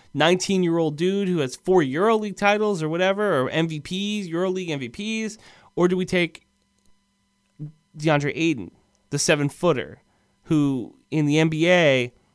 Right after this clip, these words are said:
you need to have a dude that's big. Big guys still are important, right? Big guys matter too. Big guys need love too, okay?" And now, I think we're over, we overthought that one. I thought we overthought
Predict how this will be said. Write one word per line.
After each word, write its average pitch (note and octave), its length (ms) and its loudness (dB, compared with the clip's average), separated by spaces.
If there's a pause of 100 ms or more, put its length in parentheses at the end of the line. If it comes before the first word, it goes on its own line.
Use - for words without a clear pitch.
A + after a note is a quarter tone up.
(200)
you D3 180 -4
need E3 160 4
to D3+ 80 2
have D3+ 340 2
a - 20 -4
dude C3 300 -4
that's A#2+ 140 -14
big. D#3 420 0
Big E3+ 160 2
guys E3 260 4
still F#3 320 2
are C3 80 4
important, B2+ 600 0 (100)
right? C#3+ 280 -2
Big E3 200 0
guys D#3+ 240 2
matter D#3 280 0
too. D3+ 420 0
Big F3 200 0
guys E3 260 4
need E3 160 2
love D#3 220 4
too, D3+ 460 4 (360)
okay?" D#3 380 2 (1300)
And D3+ 540 4
now, D#3+ 580 6 (1400)
I D#3 40 -2
think F#3 180 4
we're F3+ 80 4
over, D#3+ 220 0
we D#3+ 140 -6
overthought D3+ 360 -2
that E3 220 2
one. G3+ 120 -2
I D3+ 80 -4
thought C3+ 200 -4
we C#3+ 100 -4
overthought C3+ 540 0